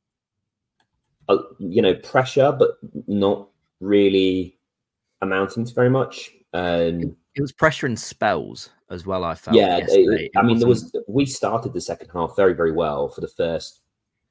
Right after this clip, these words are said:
Speaker 1: probably twenty minutes or so, twenty-five
Speaker 2: Mm-hmm.
Speaker 1: minutes of that second half, and then they started slowly to come back into the game. But it wasn't,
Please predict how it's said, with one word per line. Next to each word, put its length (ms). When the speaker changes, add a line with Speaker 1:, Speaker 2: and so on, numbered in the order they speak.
Speaker 1:
probably 400
twenty 460
minutes 360
or 60
so, 240
twenty-five 380
Speaker 2:
Mm-hmm. 80
Speaker 1:
minutes 240
of 60
that 80
second 240
half, 240
and 100
then 80
they 80
started 580
slowly 400
to 80
come 120
back 140
into 180
the 60
game. 380
But 140
it 160
wasn't, 340